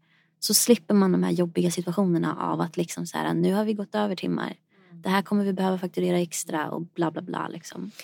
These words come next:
Speaker 2: Ja, jag tänker att det är faktiskt också ett relationsbygge.
Speaker 1: Ja.
Speaker 2: Att kunna hålla en bra relation för att
Speaker 1: Ja.
Speaker 2: inte känna att så här, "Åh, åh, den här betalar inte mig till." Alltså att man blir en liksom bitter
Speaker 1: Mm.
Speaker 2: och sur.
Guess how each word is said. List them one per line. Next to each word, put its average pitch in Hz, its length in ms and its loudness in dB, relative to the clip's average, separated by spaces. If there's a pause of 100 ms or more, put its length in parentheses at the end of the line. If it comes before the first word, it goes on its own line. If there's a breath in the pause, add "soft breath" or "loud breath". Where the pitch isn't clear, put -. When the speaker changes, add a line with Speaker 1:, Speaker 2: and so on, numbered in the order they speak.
(140)
Speaker 2:
Ja, 185 400 8
jag 190 160 0
tänker 202 240 4
att 170 80 0
det 170 60 0
är - 20 -2
faktiskt 156 220 -2
också 151 200 -2
ett 143 120 -4
relationsbygge. 151 1000 0
Speaker 1:
Ja. 208 520 6
Speaker 2:
Att 175 220 0
kunna 165 240 2
hålla 170 260 8
en 156 80 6
bra 151 200 6
relation 165 580 6
för 175 60 8
att 175 100 4
Speaker 1:
Ja. 160 60 8
Speaker 2:
inte 147 140 2
känna 143 300 2
att 135 140 -4
så - 80 -2
här, 135 240 0 (100)
"Åh, 160 200 6 (640 soft breath)
åh, 147 240 2
den 147 140 6
här 156 160 8
betalar 143 380 2
inte 139 140 -2
mig 139 140 2
till." 143 340 0
Alltså 165 220 -2
att 147 100 -4
man 151 160 0
blir 139 300 2
en 139 140 0
liksom - 280 -2
bitter 135 600 -2
Speaker 1:
Mm. 185 340 6
Speaker 2:
och 170 100 8
sur. - 580 2